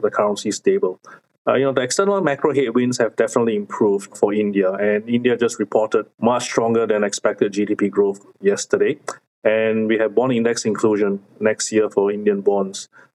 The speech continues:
uh, which will attract at least, you know, two and a half billion dollars a month of inflows. Typically, that should result in rupee appreciation, but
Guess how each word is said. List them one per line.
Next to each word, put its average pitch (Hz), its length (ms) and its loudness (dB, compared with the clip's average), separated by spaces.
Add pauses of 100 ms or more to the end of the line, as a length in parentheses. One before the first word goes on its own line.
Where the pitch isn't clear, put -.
uh, 101 160 2
which 113 260 -2
will 107 380 0 (340)
attract - 420 0
at 107 140 0
least, 110 400 -2
you 104 80 -4
know, 104 180 0 (300)
two 117 100 4
and 110 100 0
a 101 40 0
half 107 300 -2 (400)
billion 107 280 2
dollars 104 360 2
a 101 80 2
month 101 420 -2
of 98 140 0
inflows. 98 580 0 (240)
Typically, 151 400 2
that 127 180 0
should - 460 -2 (120)
result 113 380 0
in 107 120 2
rupee 104 260 0
appreciation, 127 720 0
but 107 260 -2